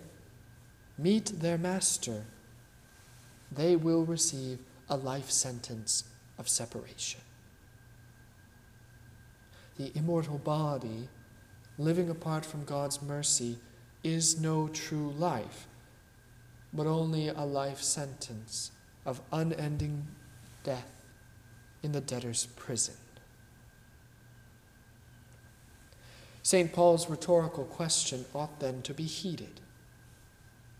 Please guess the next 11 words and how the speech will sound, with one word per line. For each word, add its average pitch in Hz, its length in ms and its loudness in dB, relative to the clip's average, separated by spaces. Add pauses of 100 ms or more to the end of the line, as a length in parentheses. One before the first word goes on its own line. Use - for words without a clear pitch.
(680)
Shall 156 220 2
we 160 140 4
continue 214 580 4
in 180 120 6
sin 165 500 4 (560)
that - 200 -6
grace 143 520 2
may 143 100 0
abound? 131 560 -2 (1700)
Certainly 190 540 4
not. 240 600 6